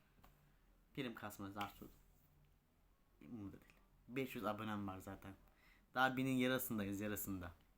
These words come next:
İki sene oldu YouTube açalı. Kaç YouTube var lan burada? Ameliyatların, operasyonu, davaların kazandıktan sonra devam eden. Puh. Buradan da gönderme yapmıyorum.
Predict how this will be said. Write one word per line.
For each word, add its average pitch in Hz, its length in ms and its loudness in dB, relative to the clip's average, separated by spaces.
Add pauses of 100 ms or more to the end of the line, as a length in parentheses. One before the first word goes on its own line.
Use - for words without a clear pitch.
İki 143 200 0
sene 131 260 4
oldu 123 220 6
YouTube 107 320 0
açalı. 98 320 -6 (1900)
Kaç - 340 -14
YouTube 143 320 -6
var 107 80 2
lan 120 260 2
burada? 98 260 -2 (840)
Ameliyatların, 120 460 2
operasyonu, 110 520 -2
davaların 110 320 4
kazandıktan 107 400 0
sonra 107 200 0
devam 101 260 6
eden. 98 220 0 (580)
Puh. 180 180 0 (1500)
Buradan 165 420 2
da 254 100 -2
gönderme 156 520 8
yapmıyorum. 143 560 6